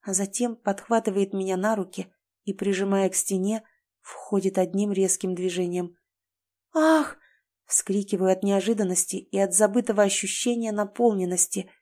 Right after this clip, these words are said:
инстинктивно обхватывая его поясницу ногами. Денис впивается в мой рот губами и целует глубоко и нежно, двигая бедрами не спеша, с оттяжкой.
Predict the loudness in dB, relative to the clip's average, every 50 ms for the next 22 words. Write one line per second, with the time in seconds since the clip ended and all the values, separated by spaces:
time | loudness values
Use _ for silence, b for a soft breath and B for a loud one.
0 | b _ _ -6 -4 -4 -4 -4 -4 -4 -4 -4 -4 -6 -6 -4 -4 -2 -2 -2
1 | -2 -4 -4 -6 -2 2 4 4 4 2 -2 -2 -2 0 0 0 -2 -2 -2 0
2 | 0 0 2 2 0 0 0 -2 -2 -2 -2 -2 -2 -2 0 0 0 0 0 -2
3 | -4 -8 _ _ _ _ _ _ _ _ _ _ _ _ _ _ _ -10 -6 -2
4 | -2 0 0 0 0 0 -2 -4 -6 -2 0 2 2 2 2 0 0 0 0 0
5 | 0 0 0 2 0 0 -2 -4 -6 -4 -2 0 0 0 -2 -6 -8 -10 b b
6 | b b b b b -8 -6 -4 -2 -2 -2 0 0 0 0 0 -2 -2 -2 -2
7 | -2 0 0 -2 0 0 2 2 2 0 -2 -4 -2 -2 -2 -2 -2 -6 -8 -8
8 | -10 b b b b b b -12 -10 -8 -6 -4 -4 -2 0 0 0 0 -2 -2
9 | -2 -2 -2 -2 -2 -4 -4 -4 -4 -2 -2 -4 -4 -4 -6 -6 -4 -4 -4 -6
10 | -6 -8 -10 b b b b b _ _ -4 -4 -2 -4 -4 -10 _ -4 -2 -2
11 | -2 -2 -4 -6 -6 -8 -8 -10 _